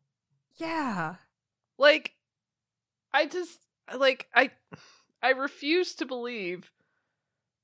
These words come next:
Speaker 2: and I'm sure I am going to be contradicted, that there has to be something more.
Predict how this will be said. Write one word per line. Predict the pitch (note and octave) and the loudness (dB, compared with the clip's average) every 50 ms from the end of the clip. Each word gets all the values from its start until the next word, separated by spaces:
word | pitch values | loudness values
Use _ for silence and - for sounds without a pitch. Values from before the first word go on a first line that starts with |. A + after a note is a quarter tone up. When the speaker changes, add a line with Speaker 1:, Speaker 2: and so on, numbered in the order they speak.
| _ _ _ _ | _ _ _ _
Speaker 2:
and | F#3 G3 E3+ | -4 -2 -2
I'm | E3 G3 G3 | -2 -4 -4
sure | - - - C4 B3+ A#3 A3+ A3 F#3+ - - _ _ _ _ _ _ _ _ _ _ | -6 0 4 4 6 6 4 4 2 -2 -8 _ _ _ _ _ _ _ _ _ _
I | F#3 G3+ | 0 0
am | G#3 G3+ G3 F#3+ | 0 -2 -6 -6
going | - G#3+ A3 A#3 A3+ | -4 -2 -2 -2 -2
to | A3 | -4
be | G3+ G3 | -10 -10
contradicted, | G3+ A#3 B3+ A3+ A3+ A3 A3 G#3+ G3+ - G#3+ G#3 A3 - - D3 B2+ - _ _ _ | -4 2 4 4 4 2 0 -8 -8 -6 -6 -8 -8 -8 -10 -10 -10 -12 _ _ _
that | - B2 - - _ _ _ _ | -8 -8 -8 -10 _ _ _ _
there | - C4 C4+ E4 | 2 2 4 6
has | F4 D4+ C#4+ D#4 D4+ - | 6 6 6 6 4 -4
to | - E4 | -12 -8
be | - D4+ D#4 | -4 -4 -4
something | D#4 - - C4 A#3+ A#3 A3+ - A#3+ A#3 A3 | -4 0 0 0 0 0 -2 -2 -2 -2 -2
more. | A3 A3 G#3+ F#3+ F3 D#3 B2 A3 A#3 | -4 -2 -2 0 0 -2 -2 -6 -10